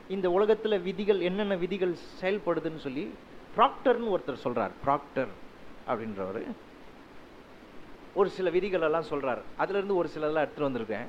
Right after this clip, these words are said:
அவர் சொல்றதுல. சிலதெல்லாம் நான் கொஞ்சம் எடுத்து வச்சிருக்கேன். நான் வேதத்தை படிச்சு கொஞ்சம் எடுத்து வச்சிருக்கேன். உங்களுக்கு பிரயோஜனமா இருக்கும்னு நினைக்கிறேன். அதுல அவரு என்ன சொல்றாருன்னா, so நம்ம இப்படிதான்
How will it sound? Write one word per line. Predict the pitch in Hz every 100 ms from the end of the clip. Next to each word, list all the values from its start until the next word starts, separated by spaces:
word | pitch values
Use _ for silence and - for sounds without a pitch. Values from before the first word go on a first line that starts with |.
| -
அவர் | 123 110
சொல்றதுல. | 120 117 107 98 104 - - - - - - - -
சிலதெல்லாம் | 208 190 175 170
நான் | 156 160
கொஞ்சம் | 151 139
எடுத்து | 131 135
வச்சிருக்கேன். | 120 107 101 101 - - - - - -
நான் | 117 139 139 131 120
வேதத்தை | 135 127 123 120
படிச்சு | 120 117 117
கொஞ்சம் | 110 104
எடுத்து | - 107
வச்சிருக்கேன். | 101 90 92 104 - - - - -
உங்களுக்கு | 104 101
பிரயோஜனமா | 190 214 190 147
இருக்கும்னு | 117 117 117
நினைக்கிறேன். | 101 87 85 - - - - - - - - - - - - - - - - - - -
அதுல | 196 233 214
அவரு | 185 175 165 135 127 156
என்ன | 220
சொல்றாருன்னா, | 254 208 185 156 123 160 147 107 120 - - - - - - - - - - - - - - - - - - - - - - _ _
so | - - 143
நம்ம | 143 135
இப்படிதான் | 123 123 143